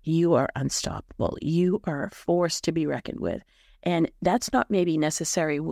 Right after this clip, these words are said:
necessarily what you want, but you certainly want to make impact, and you certainly deserve to have prosperity. So giving yourself permission to being able to be magnetic, to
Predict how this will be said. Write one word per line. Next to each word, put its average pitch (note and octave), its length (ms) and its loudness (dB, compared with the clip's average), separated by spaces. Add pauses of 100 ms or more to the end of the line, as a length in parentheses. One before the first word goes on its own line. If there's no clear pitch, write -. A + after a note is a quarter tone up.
(240)
necessarily D#3+ 420 0
what D#3+ 200 0
you D3+ 120 0
want, D#3+ 300 -2 (760)
but - 100 2
you E3 140 2
certainly G3+ 400 4
want F3 200 2
to E3 60 0
make D#3 220 -2
impact, G3 480 0 (360)
and E3+ 160 4
you D#3 120 4
certainly F3 580 2
deserve D#3 720 -2
to - 100 -12
have - 280 -8
prosperity. - 720 -4 (360)
So D#3+ 180 2
giving F3 360 2
yourself F3 500 0
permission G3 720 0 (400)
to D#3 440 2 (100)
being D#3 460 4 (220)
able D3+ 380 2
to D3+ 480 -2 (460)
be E3 220 6
magnetic, C#3+ 760 -2 (220)
to F#3 260 0